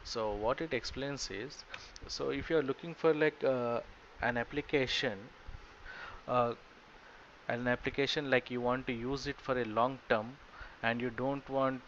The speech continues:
to be charged for an hourly basis, then you can go for this option, reserved instance, and this option is available for one year and three year term. So when you go for this,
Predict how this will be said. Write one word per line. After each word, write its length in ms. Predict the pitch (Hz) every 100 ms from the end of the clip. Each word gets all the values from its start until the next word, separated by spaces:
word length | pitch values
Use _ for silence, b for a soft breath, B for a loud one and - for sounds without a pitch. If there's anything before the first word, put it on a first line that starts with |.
| -
to 560 | 131 123 123 117 117 - - - 131
be 160 | 127 120
charged 340 | - 120 120 120 - - -
for 120 | - 123
an 220 | 113 117 113
hourly 420 | 113 123 131 127
basis, 600 | 117 131 139 - 113 - B B B -
then 160 | 147
you 120 | 156 151 - - -
can 280 | 151 151 127
go 120 | 139
for 180 | 139 139
this 240 | 120 117
option, 320 | 110 101 - 101
reserved 340 | 113 135 123
instance, 600 | 113 107 - 95 92 - B B B
and 420 | 113 113 113 113
this 240 | 123 147 -
option 380 | 139 - 180 170
is 120 | 151
available 440 | 127 123 127 127
for 200 | - 139
one 300 | 110 107 120
year 180 | 131 143
and 200 | 143 143 -
three 240 | 135 139
year 220 | 135 135 123 -
term. 180 | 104 95 - B B B -
So 200 | - 123
when 280 | 117 117 151
you 80 | 175
go 180 | 147 165
for 220 | - 165
this, 340 | 156 156 -